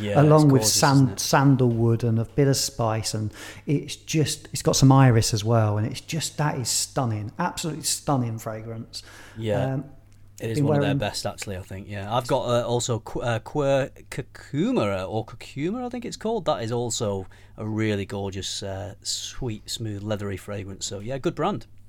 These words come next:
Speaker 2: Yeah, I've been wearing Boss Bottleood, which I've really enjoyed. Um, I wore Iho by Nakuna Helsinki. I don't know if you guys have heard of them.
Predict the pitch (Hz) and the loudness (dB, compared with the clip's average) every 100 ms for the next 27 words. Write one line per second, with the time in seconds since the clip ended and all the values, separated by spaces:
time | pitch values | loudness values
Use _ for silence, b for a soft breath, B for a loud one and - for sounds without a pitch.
0 | - 135 127 135 139 139 131 139 135 156 | -18 -14 -10 -8 -6 -4 -2 0 2 2
1 | - 156 - 131 156 165 175 170 - 143 | 2 0 2 0 2 2 0 -2 -8 -8
2 | 143 139 143 143 139 160 160 165 165 B | -6 -6 -4 -2 -2 -2 -2 -4 -6 B
3 | B B B B - 131 131 127 131 131 | B B B B -12 -8 -6 -6 -6 -4
4 | 131 139 - 123 123 123 127 131 - - | -6 -8 -8 -8 -6 -6 -4 -6 -8 -20
5 | - - - - 156 170 143 - 190 226 | -20 -20 -20 -2 2 2 0 2 4 4
6 | 247 147 139 143 151 - 135 143 143 - | 2 2 4 2 -2 -2 0 2 0 -2
7 | 170 156 151 147 147 - - 143 143 156 | 0 2 4 2 0 -6 -2 0 0 0
8 | 156 185 214 220 135 139 143 139 139 143 | 0 0 -2 -2 -2 -2 -4 -6 -6 -6
9 | 143 139 147 175 | -6 -4 -6 -6